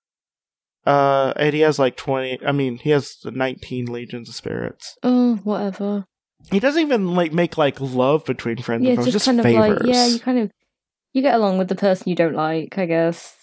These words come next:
Speaker 2: Fuck it, why not? Who cares?
Speaker 1: Oh,
Speaker 2: We're all
Speaker 1: yeah,
Speaker 2: gonna
Speaker 1: maybe they
Speaker 2: die.
Speaker 1: respect you begrudgingly.
Speaker 2: Yeah.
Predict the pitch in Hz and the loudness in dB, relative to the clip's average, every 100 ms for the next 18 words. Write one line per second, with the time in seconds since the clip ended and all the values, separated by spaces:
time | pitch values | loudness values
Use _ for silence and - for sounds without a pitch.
0 | - - 185 - 180 - 196 170 165 175 | -18 -10 -8 -2 -2 0 -2 0 -4 -4
1 | 202 - 175 170 175 - _ _ _ _ | -4 -2 -2 -2 -4 -10 _ _ _ _
2 | _ _ _ _ _ _ _ - 151 131 | _ _ _ _ _ _ _ -2 0 4
3 | 226 202 175 165 170 180 170 143 131 - | 6 6 4 4 4 4 6 2 0 0
4 | 143 139 156 143 135 123 123 123 131 131 | 0 0 0 0 0 0 0 2 -2 -2
5 | 135 139 240 220 214 214 | 0 2 2 2 -2 -4